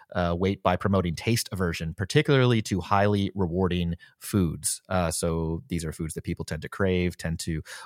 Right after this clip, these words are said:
overeat, some relationship to maybe binge eating, uh, type behaviors. Uh, there are also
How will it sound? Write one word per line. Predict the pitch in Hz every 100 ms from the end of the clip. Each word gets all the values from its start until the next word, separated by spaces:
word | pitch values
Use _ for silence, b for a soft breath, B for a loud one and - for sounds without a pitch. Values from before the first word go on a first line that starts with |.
| -
overeat, | 85 82 87 87
some | - 87 87 87
relationship | 92 85 85 - -
to | 85 80
maybe | 80 78
binge | 78 87 80 -
eating, | 90 90 85 B B B
uh, | - 90 85 82 80 -
type | - 98
behaviors. | 95 95 90 87 - B B -
Uh, | 95 92
there | 90 98
are |
also | 90 95 - 90 85 85